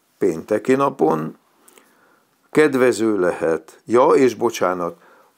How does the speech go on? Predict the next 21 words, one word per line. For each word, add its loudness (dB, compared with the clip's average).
a -2
tizenhat, 0
tizenhét, -2
tizennyolc -2
a -2
felső 0
fogsoron 0
végzett 0
beavatkozás, -2
tizenkilencedikén 0
az -8
alsó 0
fogsoron 0
végzett -2
beavatkozás, 0
és -2
műtéti 0
szempontból -4
szóba -4
jöhet -4
a -8